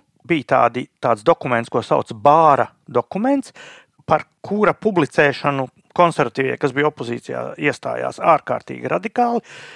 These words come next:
ka tas bija kopā ar krievu diplomātu, diplomātu, diplomātu Faļinu, ka tur bija apmēram, nu, Egons Bārs bija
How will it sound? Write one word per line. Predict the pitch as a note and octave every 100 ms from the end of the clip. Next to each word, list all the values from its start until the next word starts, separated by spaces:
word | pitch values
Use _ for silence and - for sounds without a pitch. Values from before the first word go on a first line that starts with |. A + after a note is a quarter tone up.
| - -
ka | -
tas | G#3+ F#3+
bija | F3+ C#3
kopā | - A3 - A3+ G#3 -
ar | D3 F#3 A3 _ _ - _ _ -
krievu | D#3+ A3 A#3 F3
diplomātu, | C#3 A#3 - C#3+ A2 G#2+ - B2
diplomātu, | A3 - F#3+ C3+ G#2+ G2 A#2
diplomātu | G#2+ G#3 A3 G3 F3 E3 D#3
Faļinu, | - - E3 C#3 A2 G2 - _ _ _ _ _ _ _ -
ka | -
tur | G3+ G3+
bija | D3+ F3+ F3 D3+ -
apmēram, | C3+ - D#3 F3+ F3 C3 C#3
nu, | E3+ _ _ - - -
Egons | D#3+ D#3 B2+
Bārs | C#3 E3+ F3+
bija | D3